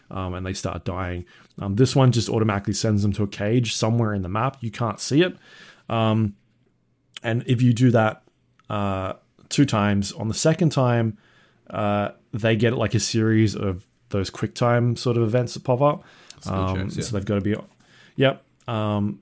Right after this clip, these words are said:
Speaker 1: and then the third time, if you catch them, you can automatically just kill them on the spot. You don't have to pick them up and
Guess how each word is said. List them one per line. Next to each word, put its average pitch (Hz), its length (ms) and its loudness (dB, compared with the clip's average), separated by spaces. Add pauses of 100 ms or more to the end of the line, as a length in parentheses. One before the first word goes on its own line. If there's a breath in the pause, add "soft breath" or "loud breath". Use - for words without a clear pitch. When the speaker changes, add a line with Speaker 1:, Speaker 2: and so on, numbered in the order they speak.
(100)
Speaker 1:
and 120 180 4
then 123 140 4
the 120 80 4
third 135 300 4
time, 127 200 2
if 104 100 2
you 107 100 2
catch 104 340 -4
them, 101 340 0
you 113 160 -4
can 120 120 0
automatically 101 440 -2
just 92 180 -8
kill 101 200 -4
them 95 160 -6
on 98 80 -10
the - 60 -12
spot. - 300 -10
You 104 80 -4
don't 104 80 0
have 101 120 -4
to - 60 -20
pick 104 140 -2
them 95 100 -4
up 90 200 -8
and 90 220 -10